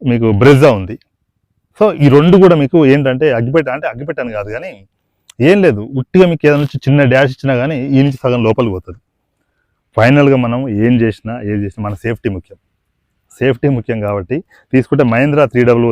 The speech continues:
తీసుకోండి, లేకపోతే ఇది తీసుకోండి. Mahindra త్రీ డబల్ ఓలో కొన్ని ఇష్యూస్ నేను చెప్పాను కదా, వెనక బూట్ స్పేస్ చాలా తక్కువ ఉండడం, ఆ మోడల్ కూడా డిఫరెంట్గా ఉండడం,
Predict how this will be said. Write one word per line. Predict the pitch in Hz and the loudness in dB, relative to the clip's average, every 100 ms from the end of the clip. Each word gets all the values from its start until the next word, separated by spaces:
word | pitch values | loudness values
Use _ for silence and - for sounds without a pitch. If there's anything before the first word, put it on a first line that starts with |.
| 107 | -2
తీసుకోండి, | 98 - 98 135 - - 110 | -4 -8 -8 -8 -10 0 2
లేకపోతే | 110 120 107 | 4 2 2
ఇది | 104 | 2
తీసుకోండి. | 113 - 95 127 - _ - 117 | -2 -4 -8 -8 -10 _ -8 -2
Mahindra | 147 175 170 160 147 - | 0 2 2 2 -2 -2
త్రీ | 131 131 | 0 0
డబల్ | 123 120 | 0 -2
ఓలో | 139 147 | -2 -2
కొన్ని | 160 151 139 | -4 -4 -6
ఇష్యూస్ | 117 120 | -10 -6
నేను | 123 | -6
చెప్పాను | 120 139 123 | -4 -4 -4
కదా, | 120 139 | -6 -6
వెనక | 120 113 | -8 -4
బూట్ | 117 123 | -2 -2
స్పేస్ | - 127 | -4 -4
చాలా | 117 110 | -6 -6
తక్కువ | 110 - | -8 -6
ఉండడం, | 107 107 107 _ _ - | -6 -6 -10 _ _ -2
ఆ | 113 | 2
మోడల్ | 120 131 131 | 2 4 2
కూడా | 123 104 | 2 -2
డిఫరెంట్గా | - 120 117 113 | -4 -4 0 -2
ఉండడం, | 101 104 | -4 -8